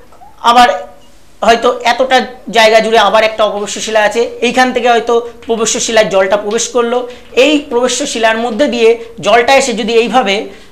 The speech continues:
কোনো রকম মোটর ছাড়া যদি বেরিয়ে আসে আপন ইচ্ছায় স্বগতিতে, তখন তাকে হচ্ছে প্রস্রবণ আমরা বলি। প্রস্রবণের দুটো মোটামুটি শ্রেণীবিভাগ আমরা দেখতে পাই। কি কি সে শ্রেণীবিভাগ? একটা হচ্ছে স্থায়ী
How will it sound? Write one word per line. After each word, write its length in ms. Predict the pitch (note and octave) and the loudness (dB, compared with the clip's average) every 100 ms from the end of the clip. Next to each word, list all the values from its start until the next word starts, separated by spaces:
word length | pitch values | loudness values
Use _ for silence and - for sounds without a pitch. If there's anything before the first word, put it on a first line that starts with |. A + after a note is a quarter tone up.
| - - - - - - - - - - | -20 -20 -20 -20 -20 -20 -20 -20 -14 -2
কোনো 160 | C4+ C#4+ | 2 4
রকম 240 | C#4+ C#4+ B3 | 4 2 0
মোটর 280 | A3 A3+ B3 | 0 -2 -4
ছাড়া 320 | - G#3 G#3+ | -2 0 0
যদি 220 | G#3+ A#3 A#3 - - F3+ | -2 -6 -8 -12 -18 -6
বেরিয়ে 360 | F#3 G#3 A3 | -4 0 2
আসে 240 | G#3+ - B3+ - - - - | 2 4 2 2 -6 -18 -10
আপন 280 | F3+ - G3+ | -8 -4 -6
ইচ্ছায় 380 | G3 - A#3 C#4 | -6 0 2 0
স্বগতিতে, 680 | - - A3+ F#3 F#3 G3+ C4+ - - | -2 2 2 2 -4 -2 0 0 -2
তখন 220 | - F#3+ B3+ | -6 -4 -4
তাকে 180 | G#3 - | -4 -6
হচ্ছে 180 | F#3+ D#4+ | -6 -4
প্রস্রবণ 540 | - F#3+ - F#3+ A3+ G#4+ - - - | -2 -4 0 2 4 2 -4 -18 -8
আমরা 220 | F3 G3+ | 0 2
বলি। 220 | G3 E3 - - - | 2 -2 -10 -20 -2
প্রস্রবণের 600 | - C#4 D#4 E4+ D4 C4 D#4+ - - | 0 4 6 6 6 4 2 -6 -10
দুটো 240 | E3+ C4 F4 | -4 0 2
মোটামুটি 440 | E4+ A#3+ B3 B3 F4+ B4+ | 0 2 0 0 -2 -4
শ্রেণীবিভাগ 500 | - G#3+ A3+ G#3+ D#4+ | -6 -6 -4 -2 -2
আমরা 200 | G#3 G#3+ E4+ | -2 -4 -6
দেখতে 280 | A3+ - - | -10 -14 -16
পাই। 200 | - - - - - - | -18 -20 -20 -20 -20 -8
কি 80 | D4 | -6
কি 120 | D4 D4+ | -2 0
সে 140 | D4+ | 0
শ্রেণীবিভাগ? 460 | D4 C#4 C#4 C#4 C#4+ - - - | 2 2 4 2 2 -4 -14 -2
একটা 260 | G#3 G3+ C4 | -2 2 2
হচ্ছে 180 | D4 | 2
স্থায়ী 460 | - - - A#3+ E4 | 2 0 2 4 6